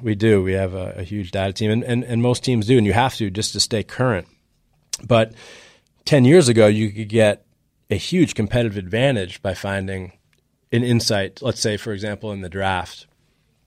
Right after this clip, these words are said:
finding, um, some metric that you can use in assessing college players and their performance and projecting, projecting it going forward into professional ball, and we did.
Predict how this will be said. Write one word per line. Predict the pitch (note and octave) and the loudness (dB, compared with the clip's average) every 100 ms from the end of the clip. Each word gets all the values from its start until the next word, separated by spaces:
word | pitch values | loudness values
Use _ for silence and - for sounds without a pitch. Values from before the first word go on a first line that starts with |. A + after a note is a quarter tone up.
| - | -16
finding, | - B2 A2 G#2+ G2+ G2 _ _ _ | -4 0 2 0 -4 -10 _ _ _
um, | - G2 G2 G2 | -12 -10 -8 -8
some | - A2+ G#2 | 0 2 4
metric | A2 - A2 F#2+ - _ _ _ _ _ | 2 0 -4 -4 -10 _ _ _ _ _
that | - | -8
you | G#2 G#2+ | -6 -6
can | A2+ G2+ | -6 -2
use | A2 A2 G#2 G2 - _ - | 0 0 -2 -6 -12 _ -10
in | G2 | -6
assessing | F2+ A2 G#2 G2+ | -2 0 0 -4
college | F#2+ - G#2 G2+ F#2 | -6 -2 0 0 -2
players | - G#2+ G2 F#2+ F2+ | -6 -6 -4 -4 -6
and | F#2+ | -6
their | G2 | -4
performance | G2 F#2+ - G2 F#2 F2 | -6 -8 -10 -10 -8 -10
and | F#2 | -12
projecting, | - F#2 G2 F2+ F#2+ F#2 - _ - | -12 -6 -6 -6 -8 -14 -16 _ -8
projecting | F#2+ G2+ G2 G2 | -4 -4 -4 -6
it | F#2+ F2+ _ | -6 -6 _
going | - F#2+ F2+ | -4 -4 -4
forward | G2+ F#2+ F#2 | -6 -4 -6
into | F2+ | -8
professional | F#2 F2+ F#2+ F2+ F#2+ E2+ | -12 -8 -6 -6 -6 -6
ball, | F#2 F2+ | -2 0
and | F2+ | -2
we | F#2+ | -6
did. | F#2 C3+ A2 | -2 0 0